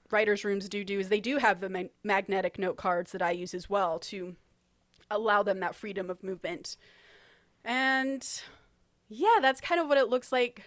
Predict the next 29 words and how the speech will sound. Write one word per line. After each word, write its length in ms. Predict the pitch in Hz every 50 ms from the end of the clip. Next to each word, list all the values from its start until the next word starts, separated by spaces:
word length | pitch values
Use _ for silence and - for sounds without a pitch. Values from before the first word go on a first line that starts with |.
| - _ _ _ _ _ _ _ _
for 200 | _ - 240 240
T 220 | 233 - - 226
V. 240 | 220 254 302 302 254
And, 220 | 220 214 220 220 -
and 140 | 220 240
I 80 | 240 240
think 220 | 240 - 285 269
too, 240 | - - - 302 311
because 240 | 277 254 233 226 -
T 200 | - - - 269
V 160 | 262 269 262
rooms 460 | 240 240 247 240 240 233 220 - - - - - - - - - _ _
are 80 | - 220
constantly 520 | - - 254 254 254 - 254 220 214 220
brainstorming 840 | 196 - 214 214 214 220 214 - - 226 220 214 208 196 196 190 - - _ _ _ _
episodes 800 | - 208 - 214 208 - - 196 196 190 190 180 180 - - - _
in 80 | 196 196
a 40 |
very 140 | 185 196 190
quick 300 | 190 - - 247 - -
fashion 720 | - - 220 226 233 - - 220 196 196 190 180 190 185 _ _ _ _ _ _ _ _ _ _ _ _ _ _ -
for 480 | - - - 208 208 196 214 165 165 - _ _ _ -
a 100 | 196 196
week 260 | 190 208 233 220 -
or 60 | 208
two 240 | 196 - - 226 208
at 80 | 190 185
a 60 | 185
time 560 | - - 339 359 294 240 208 196 190 190 202